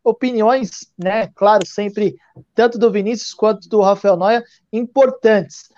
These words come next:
E claro que também teremos assuntos importantes pra, para abordarmos sobre o que tá acontecendo na N B A, não somente dentro das quadras, como fora também. Então, muito boa noite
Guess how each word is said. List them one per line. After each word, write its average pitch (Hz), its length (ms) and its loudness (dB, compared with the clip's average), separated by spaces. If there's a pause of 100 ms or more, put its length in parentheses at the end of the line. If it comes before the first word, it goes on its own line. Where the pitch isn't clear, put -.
(180)
E 214 200 2
claro 214 280 2
que 233 80 -10
também 226 300 -2
teremos 226 380 2
assuntos 226 500 -4
importantes 269 640 0
pra, 226 380 0
para 220 180 4
abordarmos 208 720 0 (240)
sobre 220 720 0 (180)
o 202 120 -6
que - 200 -12
tá 320 240 2
acontecendo 254 1040 -2 (300)
na 254 280 2
N 277 160 -2
B 233 300 2
A, - 20 -6
não 262 240 0
somente 240 840 -2 (280)
dentro 240 360 0
das 254 220 0
quadras, 214 500 0 (200)
como 247 280 -10
fora 214 340 2
também. 220 400 -2 (240)
Então, 226 180 2
muito 311 460 0
boa 269 240 4
noite 233 480 0